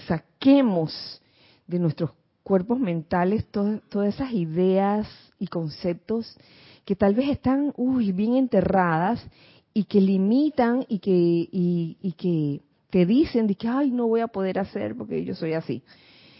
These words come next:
Entonces nos dice el Maestro Jesús, "Oye, pamplinas", digo, pamplina lo dije <laughs> yo, ¿no? en este momento, pero oye, de verdad que uno puede, mm, tener esa firmeza y autoridad para comandar la energía.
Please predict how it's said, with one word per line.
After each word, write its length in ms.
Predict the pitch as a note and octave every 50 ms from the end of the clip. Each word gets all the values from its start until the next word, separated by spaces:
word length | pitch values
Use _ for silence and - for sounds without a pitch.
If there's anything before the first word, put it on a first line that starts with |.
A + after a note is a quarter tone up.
| - - _
Entonces 460 | _ - A3+ A#3 C#4+ D#4+ D#4+ - - - _ _
nos 180 | G#3 F#3+ F3+ E3
dice 200 | F#3+ F3+ - A#3+
el 80 | C4+
Maestro 240 | A3 F#3+ - A#3 A#3+
Jesús, 280 | A#3+ F#3+ E3+ - G3+ G3
"Oye, 400 | G3 G#3 A3+ F#3 D#3 C#3+ - - _ _ _ _ _
pamplinas", 840 | - E3 D#3+ D#3 C#3 - - A3 B3 A#3+ E3+ C3+ C3 C#3 - - - -
digo, 220 | E3 F3+ D#3+ C#3
pamplina 420 | - D3+ D3+ D3 D#3 E3+ G3 A3+ A#3
lo 100 | F#3+ D3+
dije 300 | E3 A3 A3 B3+ G3 F3+
<laughs> 160 | - - -
yo, 80 | A3+ - - _ -
¿no? 120 | - - - _ _ - - - - - - - - - - G#4+ A4 A4 G#4+ G4+ G#4 -
en 100 | A#3 G3+
este 200 | G3 - A3 G#3
momento, 520 | A3 G3 F3+ G3 A3 A3 G3 E3+ - D3+
pero 320 | C3 D#3 D3 D3 C#3+ - - _
oye, 380 | - F#3 F#3 D#3+ C#3 B2 G#2+ - _ _ _ _ -
de 240 | F3 D3+ D#3+ D#3 D3
verdad 400 | D3+ D#3 D3 D3 E3 F3+ G#3 -
que 100 | C#4 C4
uno 180 | B3 A#3+ A3+
puede, 460 | A3 A3+ G#3+ G#3 G3+ G#3 A3+ A#3+ G#3+ - _ _ _ _ _ _ _
mm, 480 | F#3 F3+ E3+ D#3+ D3+ D3 D3 C#3+ C#3+ D3 E3+ F#3+ - _ _ _ _ _ - -
tener 360 | F#3+ E3 D#3+ D#3+ F3+ A#3+ D4
esa 200 | C#4 - C#4+ G#3
firmeza 720 | - - G#3+ F3+ D#3+ D#3 D#3 E3 F#3 G#3+ G3 - A#3 G#3+
y 80 | F#3+
autoridad 480 | E3 D#3 - D#3+ D3 C#3+ D3 C#3+ D#3+ E3+
para 180 | G#3+ G3+ F#3 - -
comandar 560 | E3 D#3 D3 C#3 C#3 C#3 C#3 D3+ E3 G3 A#3+
la 80 | A#3+ A3
energía. 580 | F3+ C#3+ C3+ C#3+ - - C3+ B2+ A2+ A2 -